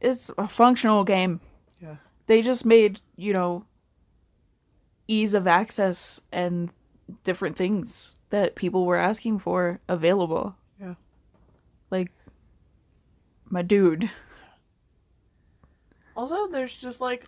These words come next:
Speaker 2: lazy shit
Speaker 1: Yeah.
Speaker 2: that
Speaker 1: And the
Speaker 2: people
Speaker 1: reason
Speaker 2: complain about.
Speaker 1: that they did release things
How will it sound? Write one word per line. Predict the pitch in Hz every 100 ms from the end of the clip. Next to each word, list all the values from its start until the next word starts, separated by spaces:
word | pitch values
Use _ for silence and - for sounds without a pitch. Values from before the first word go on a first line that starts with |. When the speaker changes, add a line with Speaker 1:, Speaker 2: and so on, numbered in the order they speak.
| _
Speaker 2:
lazy | 165 147 139 139 135 123
shit | - - - - _
Speaker 1:
Yeah. | 202 196
Speaker 2:
that | - 277
Speaker 1:
And | 302
the | 285
Speaker 2:
people | 269
Speaker 1:
reason | 311 339 415
Speaker 2:
complain | 415 403 370 -
about. | - -
Speaker 1:
that | 294 285 - 208
they | 226 233
did | 190 - 170 180 254 311 -
release | 311 311 330 320 -
things | 330 330 330 330 320 -